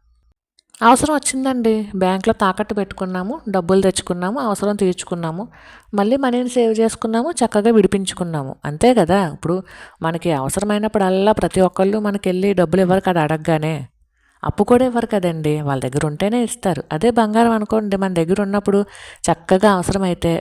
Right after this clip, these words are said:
వెళ్ళి బ్యాంక్లో తాకట్టు పెట్టుకుని, ఆ అవసరానికి సరిపడగా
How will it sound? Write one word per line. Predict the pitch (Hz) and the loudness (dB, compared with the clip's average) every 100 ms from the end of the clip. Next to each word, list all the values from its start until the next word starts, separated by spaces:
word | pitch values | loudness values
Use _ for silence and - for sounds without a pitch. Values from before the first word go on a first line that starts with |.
| - | 0
వెళ్ళి | 165 175 180 | -2 0 0
బ్యాంక్లో | 165 160 180 | -2 -2 -2
తాకట్టు | 175 160 175 170 | -2 -2 -4 -2
పెట్టుకుని, | 170 160 - 151 147 - _ _ _ _ _ _ _ _ - | -4 -6 -8 -6 -6 -12 _ _ _ _ _ _ _ _ -6
ఆ | 202 | 0
అవసరానికి | 202 185 196 202 196 | 0 2 2 0 0
సరిపడగా | 196 185 180 202 | -2 0 -2 -2